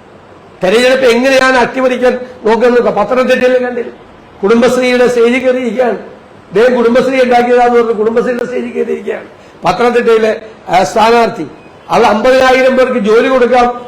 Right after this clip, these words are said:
എന്ന് പറഞ്ഞു കേരള സർക്കാരിന്റെ ഏജൻസികളെ ദുരുപയോഗം ചെയ്യാണ്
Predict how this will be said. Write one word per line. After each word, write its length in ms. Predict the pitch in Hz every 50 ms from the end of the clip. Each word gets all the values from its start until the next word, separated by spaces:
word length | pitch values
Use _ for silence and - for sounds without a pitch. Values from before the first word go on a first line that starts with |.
| - -
എന്ന് 180 | 190 208 240
പറഞ്ഞു 420 | 233 233 226 226 208 202 233 262 - - - - - - - - - - - - - - - - -
കേരള 300 | 196 214 233 233 254 262
സർക്കാരിന്റെ 800 | 233 240 247 220 202 233 233 233 233 233 226 233 233 220 - - - - - -
ഏജൻസികളെ 920 | 156 180 208 240 240 247 254 247 254 247 226 226 226 226 233 233 226 - - - - -
ദുരുപയോഗം 600 | 151 160 214 233 240 254 277 285 294 294 302 277
ചെയ്യാണ് 420 | 262 294 294 294 285 247 185 143